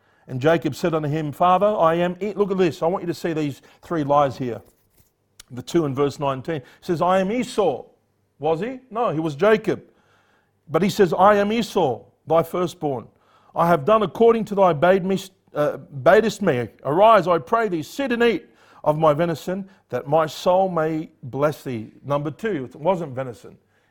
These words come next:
It was goat, goat's meat. And then in verse twenty was the most vile. And Isaac said unto his son, "How is it that thou hast found it so quickly, my son?"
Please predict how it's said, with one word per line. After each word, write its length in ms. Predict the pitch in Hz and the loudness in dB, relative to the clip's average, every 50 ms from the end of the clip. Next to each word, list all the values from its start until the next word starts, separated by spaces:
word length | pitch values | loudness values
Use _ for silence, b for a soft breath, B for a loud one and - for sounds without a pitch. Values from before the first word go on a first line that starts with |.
| _ | _
It 40 | - | -16
was 140 | 123 123 110 | -14 -14 -4
goat, 400 | 110 143 156 180 180 175 - 147 | 2 4 4 4 2 0 -6 0
goat's 340 | 127 156 185 185 - - - | 2 2 2 2 0 -6 -10
meat. 220 | 147 120 110 - _ _ _ _ b b b b b b b b b | -8 -8 -10 -12 _ _ _ _ b b b b b b b b b
And 140 | - 147 180 | -4 0 0
then 160 | 196 190 180 | 2 2 0
in 60 | 170 | 0
verse 260 | 151 214 208 185 - | 0 0 0 0 -2
twenty 360 | - - 214 226 214 196 180 | -6 -6 -6 -4 -4 -4 -6
was 400 | 175 165 160 165 165 127 - - - | -4 -4 -4 -4 -4 -8 -12 -18 -12
the 100 | 135 147 | -10 -6
most 300 | 151 156 156 156 139 - | -4 -2 -2 -2 -2 -4
vile. 580 | 135 120 117 170 175 185 175 156 135 151 185 - _ b b b b b b b b | -8 0 4 6 6 6 6 4 2 -2 -6 -10 _ b b b b b b b b
And 120 | - 165 | 0 4
Isaac 460 | 185 202 240 269 233 185 220 196 - - | 6 6 6 6 6 6 4 4 2 0
said 240 | - - 233 220 | 0 2 2 4
unto 160 | 214 196 180 165 | 4 2 2 0
his 140 | 160 147 | -2 -4
son, 420 | - - - 190 170 156 151 160 - | -4 -2 0 2 2 2 0 -2 -8
"How 320 | 180 - 226 269 269 269 | -2 0 2 2 2 2
is 160 | 262 226 151 | 0 0 0
it 140 | 156 165 165 | -2 -4 -2
that 100 | 165 165 | -2 -2
thou 60 | 170 | -2
hast 260 | 175 185 175 160 - - | 0 -2 -2 -2 -4 -6
found 340 | - 220 208 220 226 214 | -4 0 2 2 2 2
it 100 | 202 185 | 0 -4
so 220 | - - 220 202 175 | -2 0 0 0 0
quickly, 360 | - - 240 247 240 233 208 | -2 -4 -8 -8 -6 -6 -4
my 160 | 180 170 165 160 | -2 -2 -2 -2
son?" 380 | 139 - 165 151 127 110 - | -2 -4 -4 -6 -6 -6 -10